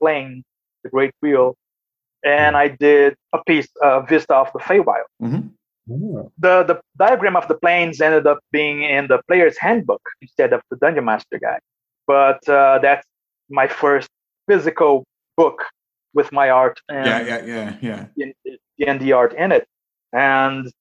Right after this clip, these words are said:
Speaker 1: after, I don't know, the next one I did for them was Princess of the Apocalypse.
Speaker 2: Mm.
Speaker 1: I, I was doing a lot of work for Sasquatch.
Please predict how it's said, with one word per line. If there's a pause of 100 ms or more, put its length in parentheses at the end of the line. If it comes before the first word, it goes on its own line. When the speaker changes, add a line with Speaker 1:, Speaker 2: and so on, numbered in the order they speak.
(400)
Speaker 1:
after, (460)
I
don't
know,
the (160)
next
one
I
did
for
them
was
Princess
of
the
Apocalypse. (300)
Speaker 2:
Mm.
Speaker 1:
I, (100)
I
was
doing
a
lot
of (520)
work
for
Sasquatch.